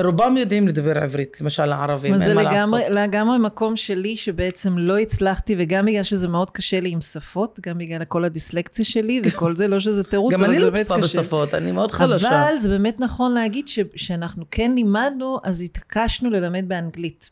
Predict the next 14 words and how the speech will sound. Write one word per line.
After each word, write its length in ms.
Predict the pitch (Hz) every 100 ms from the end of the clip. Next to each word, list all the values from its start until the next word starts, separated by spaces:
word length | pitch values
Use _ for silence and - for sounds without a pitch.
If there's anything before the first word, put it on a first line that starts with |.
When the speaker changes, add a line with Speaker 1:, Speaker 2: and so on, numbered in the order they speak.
| -
Speaker 1:
מהמם. 400 | 165 156 175 175
Speaker 2:
איכשהו 260 | 202 202 240
להיות 220 | 214 208
בשפה 520 | 190 208 180 - 214
שהיא 280 | 208 - 180
ניטרלית, 720 | 160 156 185 185 214 302 330 233
ומדי 400 | 208 202 214 247
פעם 240 | - 233
לעבור 360 | 202 185 190 202
לערבית 540 | 185 170 165 170 190
או 60 | -
לעברית. 240 | 170 160
Speaker 1:
עברית, 400 | 139 151 143 226
כן. 220 | - 151